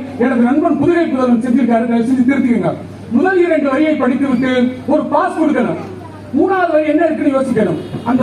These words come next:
மூன்றாவது வரியில் நீங்கள் எதிர்பார்க்காத ஒரு இன்ப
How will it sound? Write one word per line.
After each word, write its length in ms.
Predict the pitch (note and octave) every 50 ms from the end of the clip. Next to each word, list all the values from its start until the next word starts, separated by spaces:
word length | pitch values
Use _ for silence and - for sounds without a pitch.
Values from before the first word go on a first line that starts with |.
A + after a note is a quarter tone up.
| B3 A#3+
மூன்றாவது 400 | D#4 F4 F4 E4+ E4+ E4 D#4+ D4+ C#4 A#3+
வரியில் 340 | B3 B3 A#3+ B3 B3 A3+ A3+ A3+ - - - - - G#3+
நீங்கள் 320 | C4+ C#4+ C4+ B3 C4 A#3 A#3 B3
எதிர்பார்க்காத 680 | D4+ E4 D#4+ D#4+ D#4+ D#4 D4+ D#4 D4 C#4+ C#4+ C#4+ C#4 C4+ B3+ B3+ B3 A#3+ A#3 - - - - A#3
ஒரு 100 | B3 B3+ B3 A3+ - D#4
இன்ப 180 | F4+ G4+ F#4+